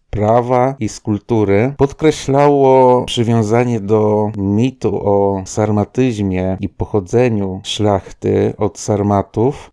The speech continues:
gdzie oni podkreślali, że chłopi wywodzą się od chama.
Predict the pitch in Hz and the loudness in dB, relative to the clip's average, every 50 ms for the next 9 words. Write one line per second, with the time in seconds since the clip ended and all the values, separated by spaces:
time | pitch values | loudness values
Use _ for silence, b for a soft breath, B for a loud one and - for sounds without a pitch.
0 | - - 95 104 95 101 117 - - 110 110 113 123 143 143 - 131 - - - | -14 -10 -8 -6 -2 -2 -4 -4 -2 -4 -2 0 0 -2 -2 -2 -4 -4 -4 -6
1 | - 104 104 - - - 113 110 123 127 120 113 107 98 95 98 101 101 101 101 | -4 -4 -4 -4 -4 -4 -2 0 0 0 0 -2 -4 -4 -4 -2 -2 0 0 0
2 | 101 101 107 110 - _ - - - 120 110 101 - - 117 127 143 127 127 110 | -2 -4 -6 -10 -16 _ -16 -6 -2 0 0 0 0 -2 -2 -2 0 0 0 0
3 | 98 101 110 117 107 123 120 123 113 - - - 120 117 113 - 101 104 110 117 | 2 2 2 2 2 0 -2 -2 -2 -6 -4 -2 -2 -2 -2 -2 0 0 0 0
4 | - - - - - - 147 139 127 107 98 98 98 98 | -2 -12 -20 -20 -10 -2 0 0 2 2 0 -2 -4 -6